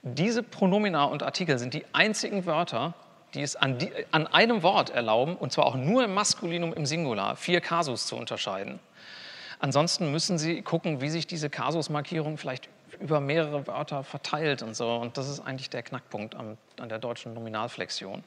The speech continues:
Die Kasusinformation ist manchmal unterspezifiziert und manchmal ist die irgendwie so komisch verteilt.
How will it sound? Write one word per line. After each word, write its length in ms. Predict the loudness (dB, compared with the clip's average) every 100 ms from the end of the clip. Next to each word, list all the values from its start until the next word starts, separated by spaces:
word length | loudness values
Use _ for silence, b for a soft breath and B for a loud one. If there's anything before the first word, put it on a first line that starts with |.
| _ _ _ -10
Die 80 | -6
Kasusinformation 1300 | -2 -2 0 -4 -4 -6 -4 -4 -2 -2 -2 -4 -8
ist 180 | -6 0
manchmal 320 | 0 2 2
unterspezifiziert 960 | 4 4 2 -2 -4 -6 -6 -2 0
und 80 | 2
manchmal 280 | 0 -2 -6
ist 100 | -6
die 60 | -6
irgendwie 200 | -6 -8
so 120 | -8
komisch 340 | -6 -6 -6
verteilt. 680 | -10 -8 -4 -2 0 -2 -6